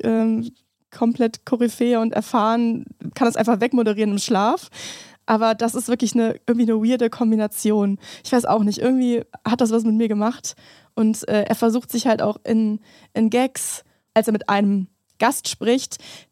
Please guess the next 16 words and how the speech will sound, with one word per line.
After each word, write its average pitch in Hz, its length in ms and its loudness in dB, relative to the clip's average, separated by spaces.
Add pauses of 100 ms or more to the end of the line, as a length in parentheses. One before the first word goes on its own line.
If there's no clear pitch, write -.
(120)
der, 208 360 0
äh, 202 220 2
mit 208 160 2
dem 214 80 0
neun-Euro-Ticket 214 1000 0
durch 202 120 4
die 208 100 -2
Gegend 190 180 2
gereist 190 360 0
ist 220 120 -2
und 233 60 -2
damit 202 240 0
hundertfünfundzwanzig 220 640 0
Städte 226 240 2
besucht 202 320 -4
hat, 220 220 0